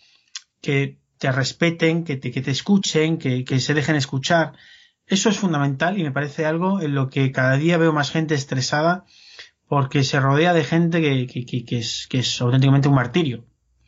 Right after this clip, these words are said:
Y de eso hablo también en mi, en mi, en mis vídeos, en mi blog, de los vampiros emocionales,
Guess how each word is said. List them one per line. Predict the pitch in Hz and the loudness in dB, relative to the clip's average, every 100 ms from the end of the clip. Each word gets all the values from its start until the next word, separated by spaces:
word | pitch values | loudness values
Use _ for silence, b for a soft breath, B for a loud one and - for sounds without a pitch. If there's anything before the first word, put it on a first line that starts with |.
| _ | _
Y | 143 | -2
de | 131 | 0
eso | 151 175 | 2 2
hablo | 160 143 | 2 0
también | 143 151 | -2 -2
en | 139 | -2
mi, | 143 | -2
en | 127 | -2
mi, | 131 127 | -2 -4
en | - - - _ 135 | -6 -20 -20 _ 0
mis | 131 - | 0 2
vídeos, | 175 175 139 | 2 2 0
en | 139 | 0
mi | |
blog, | 147 170 | 2 0
de | |
los | 147 123 | 0 -4
vampiros | 117 120 156 151 | -6 -2 0 0
emocionales, | 151 135 147 160 180 | -4 -6 -4 -2 -4